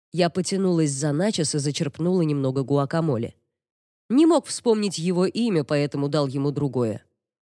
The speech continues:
Я не стала называть Джейсу имя Ашера. После моей непочтительности Архангел наверняка от меня отказался. Возможно, он уже наверху, в Элизиуме,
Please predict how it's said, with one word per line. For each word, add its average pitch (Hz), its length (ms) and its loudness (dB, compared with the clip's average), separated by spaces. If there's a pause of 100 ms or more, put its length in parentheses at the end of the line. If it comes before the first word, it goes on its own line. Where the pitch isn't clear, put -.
(680)
Я 202 200 2
не 214 120 2
стала 127 380 -4
называть 123 460 -2
Джейсу 139 480 0
имя 147 380 0
Ашера. 117 520 -6 (840)
После 160 300 0
моей 151 320 2
непочтительности 147 1120 -2 (160)
Архангел 220 640 2
наверняка 185 600 0
от 160 120 -2
меня 156 260 0
отказался. - 640 -6 (720)
Возможно, 147 540 0
он 143 140 2
уже 147 200 0
наверху, 143 540 -2
в 143 140 0
Элизиуме, 135 680 0